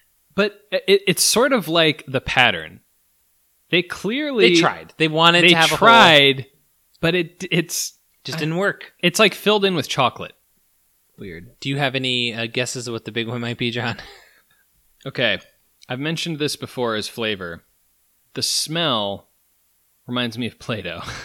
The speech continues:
Speaker 1: <laughs> I need to get Play-Doh for our smelling notes. I mean, it smells exactly like what I remember Play-Doh smelling like.
Speaker 2: So this one is much softer. So the first three are all, like, really kinda hard shortbreads. This
Speaker 1: Yeah.
Speaker 2: one's, like,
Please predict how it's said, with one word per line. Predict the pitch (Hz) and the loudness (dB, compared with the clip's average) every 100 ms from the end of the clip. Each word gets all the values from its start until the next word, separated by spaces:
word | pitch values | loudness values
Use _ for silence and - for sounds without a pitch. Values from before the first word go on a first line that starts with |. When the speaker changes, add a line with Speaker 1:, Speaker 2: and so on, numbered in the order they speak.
| - - _ _ | -20 -20 _ _
Speaker 1:
<laughs> | _ _ _ _ _ - - | _ _ _ _ _ -20 0
I | 175 | 4
need | 233 240 | 4 4
to | 156 | 2
get | 151 - | 2 0
Play-Doh | 143 131 117 101 | 0 2 2 -4
for | - 98 | -6 -6
our | 92 | -6
smelling | - 90 80 | -10 -12 -14
notes. | 85 - - _ _ _ _ _ _ - | -20 -20 -20 _ _ _ _ _ _ -10
I | 147 | -2
mean, | 151 147 | -2 -2
it | 135 | -6
smells | - 175 170 139 | -4 -2 -4 -4
exactly | 135 120 104 110 110 113 113 95 | -8 -6 -4 0 0 -2 -8 -6
like | 98 92 | -6 -6
what | 98 | -6
I | 92 | -6
remember | 92 90 85 | -6 -8 -12
Play-Doh | 82 95 82 76 | -12 -10 -10 -10
smelling | - 78 80 - | -14 -18 -20 -20
like. | - _ _ _ _ _ _ _ | -20 _ _ _ _ _ _ _
Speaker 2:
So | - | -12
this | 127 - | -10 -6
one | 175 | -4
is | 135 131 117 | -4 -6 -6
much | 120 135 - | -8 -8 -8
softer. | - - 120 110 - 80 82 _ _ _ | -10 -6 -6 -6 -10 -18 -20 _ _ _
So | - 135 | -6 -4
the | 123 | -4
first | 190 208 - | -4 -4 -4
three | 190 | -4
are | 156 | -2
all, | 120 131 | -2 -2
like, | 127 123 | -4 -8
really | 113 127 131 | -6 -6 -6
kinda | - 139 107 | -2 -2 -2
hard | - 127 120 | -2 -2 -2
shortbreads. | - 117 110 | -6 -8 -6
This | 127 | -2
Speaker 1:
Yeah. | 151 | 0
Speaker 2:
one's, | 120 135 | 0 -4
like, | 117 | -8